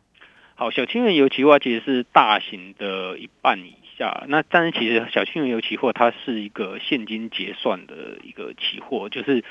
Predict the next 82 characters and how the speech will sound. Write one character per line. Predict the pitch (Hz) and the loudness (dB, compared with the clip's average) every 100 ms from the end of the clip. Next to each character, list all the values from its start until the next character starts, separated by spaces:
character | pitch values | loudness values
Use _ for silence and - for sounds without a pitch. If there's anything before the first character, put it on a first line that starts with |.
| - | -14
我 | - | -14
们 | 123 | 0
大 | 165 | 2
型 | 139 | 2
轻 | 127 135 | -2 -2
原 | |
油 | 123 98 | -2 -4
他 | 90 | -4
们 | 131 104 | -6 -2
大 | 123 | -2
部 | 110 | 0
分 | 123 107 | -4 -8
是 | 113 | -12
做 | - 101 | -8 -8
一 | |
个 | 101 104 98 - | -8 -10 -10 -12
实 | - 104 | -14 -12
物 | 110 | -12
交 | 101 92 95 | -8 -8 -8
割， | - - - - - - | -10 -12 -14 -20 -20 -20
哦， | 117 | 0
但 | 147 | 2
是 | 147 | 4
我 | 156 | 2
们 | 101 | 0
在 | 135 | 0
台 | 127 101 | 0 0
湾 | 110 135 | 2 0
的 | |
期 | 113 | -2
货 | 104 113 | -2 -2
商 | 110 | -4
如 | 104 | -6
果 | 113 | -8
做 | 95 123 | -4 -4
这 | 104 | -2
种， | 117 101 | -4 -6
这 | - | -8
种 | 104 87 | -6 -8
原 | 87 92 110 | -6 -8 -4
油 | 98 82 | -4 -4
的 | 92 95 | -6 -8
一 | |
个 | 98 101 95 | -8 -8 -6
期 | - | -6
货 | 92 110 | -2 -2
的 | 87 | 0
话， | 101 - - - - | -2 -4 -14 -16 0
台 | 113 | 4
湾 | 165 | 4
的 | 151 | 6
期 | |
货 | 135 | 4
商 | 127 139 | 4 2
都 | 120 | 4
不 | 143 147 | 4 4
帮 | 127 127 | 0 -2
你 | 95 | -4
做 | 135 113 | -2 -4
实 | - | -4
物 | 107 | -8
交 | 107 101 | -2 0
易， | 107 | 0
你 | |
不 | 98 | 4
要 | 139 | 4
想 | 139 95 | 4 0
可 | 85 | -2
以 | 113 104 - | -4 -4 -4
拿 | 101 | -2
到 | 117 | 2
一 | 120 | 2
桶 | - 90 | 0 -6
油 | 87 98 | -6 -4
回 | 92 | -4
家 | - 101 | -2 -2
摆 | - - | -2 -4
着， | - - | -4 -14
其 | - 107 | -12 -10
实 | |
没 | 104 92 98 | -2 0 2
有。 | - | 2